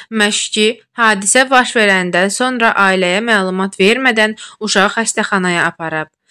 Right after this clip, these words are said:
İlkin məlumata əsasən, orada müəllimə uşağı ix-, ixtisaslaşmış xəstəxanaya aparması tövsiyə edilsə də, o Fəridi evlərinə aparıb.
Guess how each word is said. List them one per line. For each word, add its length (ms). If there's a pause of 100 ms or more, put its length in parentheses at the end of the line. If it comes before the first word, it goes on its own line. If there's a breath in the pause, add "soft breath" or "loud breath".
(200 loud breath)
İlkin 380
məlumata 580
əsasən, 500
orada 320
müəllimə 680 (240 loud breath)
uşağı 480
ix-, 240
ixtisaslaşmış 1000
xəstəxanaya 600
aparması 720 (320 loud breath)
tövsiyə 480
edilsə 500
də, 140 (220 loud breath)
o 140
Fəridi 460
evlərinə 480
aparıb. 400